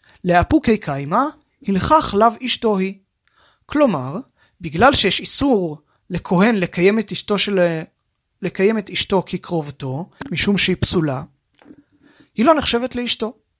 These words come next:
ממילא אין לכהן מצווה להיטמא לקבורת אשתו זו, משום שהיא לא חלק משבעת הקרובים. מסביר זאת בצורה יפה הרב סולובייצ'יק ברשימות שיעורים למסכת יבמות. לאפוקי קיימא.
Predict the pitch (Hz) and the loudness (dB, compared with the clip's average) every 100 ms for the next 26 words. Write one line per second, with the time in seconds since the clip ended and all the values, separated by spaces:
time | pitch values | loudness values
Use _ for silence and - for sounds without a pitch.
0 | _ _ _ _ _ _ - - _ _ | _ _ _ _ _ _ -14 -14 _ _
1 | _ - 180 190 185 175 190 311 320 277 | _ -8 0 2 4 4 4 6 6 4
2 | 269 262 285 - 240 233 226 - 294 240 | 0 0 0 2 2 4 0 2 2 2
3 | 175 185 226 240 - 165 190 202 - 226 | 0 -2 -2 -4 -4 -2 -2 -2 -2 -2
4 | 233 294 185 - - - 147 160 - 294 | 0 -2 -2 -4 -6 -6 -10 -10 -10 -10
5 | 220 202 175 170 190 147 143 - 214 240 | -10 -12 -14 -14 -14 -16 -14 -6 -6 -6
6 | 262 - _ _ _ _ _ _ _ _ | -8 -14 _ _ _ _ _ _ _ _
7 | _ _ - _ 151 156 277 269 226 165 | _ _ -20 _ -10 -4 -2 -2 -4 -8
8 | - 156 160 139 233 185 151 - 139 143 | -6 -4 -4 0 0 0 -2 -6 -6 -2
9 | 254 240 226 - 170 170 147 - 165 170 | -2 -2 -8 -6 -4 -4 -4 -6 -6 -6
10 | - 156 254 240 156 143 160 147 151 135 | -4 -2 -2 -2 -4 -6 -8 -8 -8 -8
11 | 131 - - - _ _ _ - - - | -10 -14 -20 -20 _ _ _ -20 -20 -20
12 | _ 170 208 220 277 226 175 123 120 | _ 2 2 2 -2 -4 -6 -12 -12